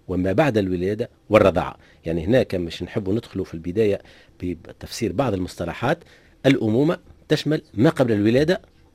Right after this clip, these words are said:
والولادة وما بعد الولادة. قبل ما كانش عندنا مفهوم ما قبل الولادة، والمفاهيم هذه تطورت على المستوى العالمي من خلال الاتفاقية عدد مية وثلاثة وثمانين سنة ألفين اللي،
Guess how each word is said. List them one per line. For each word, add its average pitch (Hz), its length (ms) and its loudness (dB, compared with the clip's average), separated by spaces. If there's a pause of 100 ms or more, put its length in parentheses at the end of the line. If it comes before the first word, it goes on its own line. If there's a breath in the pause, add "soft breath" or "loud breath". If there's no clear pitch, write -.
(100)
والولادة 123 640 6
وما 160 120 2
بعد 143 200 4
الولادة. 101 260 0
قبل 185 340 6
ما 156 80 8
كانش 190 280 2
عندنا 156 260 0
مفهوم 160 300 0
ما 156 60 2
قبل 110 220 0
الولادة، 90 360 0 (420 loud breath)
والمفاهيم 131 500 6
هذه 147 280 4
تطورت 156 460 4
على 107 100 -2
المستوى 123 360 0
العالمي 117 480 -4 (100)
من 95 640 -10
خلال 110 480 0
الاتفاقية 101 600 -4
عدد 87 280 -6
مية 127 160 2
وثلاثة 101 260 -6
وثمانين 95 360 -6
سنة 90 260 -8
ألفين 139 300 -6 (580 soft breath)
اللي، 160 300 2